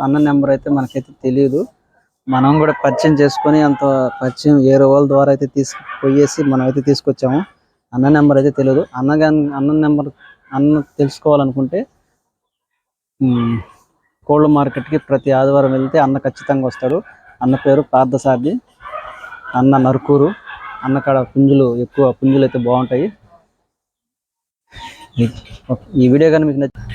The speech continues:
ఈ వీడియో కనుక మీకు నచ్చినట్లయితే ఒక లైక్, షేర్, సబ్స్క్రైబ్ అయితే చేసుకోండి. న్యూ ఇయర్ సందర్భంగా మనమైతే ఆ పెట్టనైతే తెచ్చాము. కాకపోతే తెచ్చేటప్పుడు అయితే వీడియో అయితే పెట్టలేదు.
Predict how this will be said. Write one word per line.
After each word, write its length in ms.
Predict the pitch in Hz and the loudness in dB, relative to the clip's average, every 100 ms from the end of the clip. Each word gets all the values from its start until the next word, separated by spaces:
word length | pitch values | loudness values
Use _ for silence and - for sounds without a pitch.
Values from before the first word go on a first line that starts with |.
| - | -2
ఈ 60 | 127 | 2
వీడియో 260 | 127 139 151 | 4 4 4
కనుక 200 | 147 143 | 2 2
మీకు 220 | 147 135 131 | 0 0 0
నచ్చినట్లయితే 540 | 127 - 139 139 127 | -2 0 0 0 -4
ఒక 120 | 131 | -4
లైక్, 220 | 123 139 135 | -2 -2 -2
షేర్, 240 | - 143 | -4 -4
సబ్స్క్రైబ్ 540 | - 131 - - 143 131 | -2 -6 -4 0 0 2
అయితే 160 | 131 135 | 0 -2
చేసుకోండి. 520 | 139 135 - 143 135 208 - - - - _ _ _ _ _ - | -2 -2 0 0 0 -2 -8 -16 -14 -14 _ _ _ _ _ 0
న్యూ 140 | 127 | 4
ఇయర్ 200 | 151 156 | 4 4
సందర్భంగా 800 | - 143 139 143 135 139 139 147 156 - - | 2 0 2 0 0 -2 0 0 -2 -6 -10
మనమైతే 380 | 131 131 135 143 | -4 -2 -2 -2
ఆ 60 | - | -2
పెట్టనైతే 400 | 127 - 139 139 | -4 -2 -2 -2
తెచ్చాము. 480 | 127 117 139 131 175 - _ _ _ _ _ | -2 -2 -2 -2 -4 -8 _ _ _ _ _
కాకపోతే 360 | 135 139 147 139 | -2 0 0 -2
తెచ్చేటప్పుడు 600 | 135 135 - 165 160 160 | -2 0 0 2 2 2
అయితే 140 | 151 143 | 0 0
వీడియో 300 | 131 156 170 | 2 4 4
అయితే 200 | 156 139 | 2 0
పెట్టలేదు. 520 | 135 131 - 143 127 | -2 -4 -2 -2 -2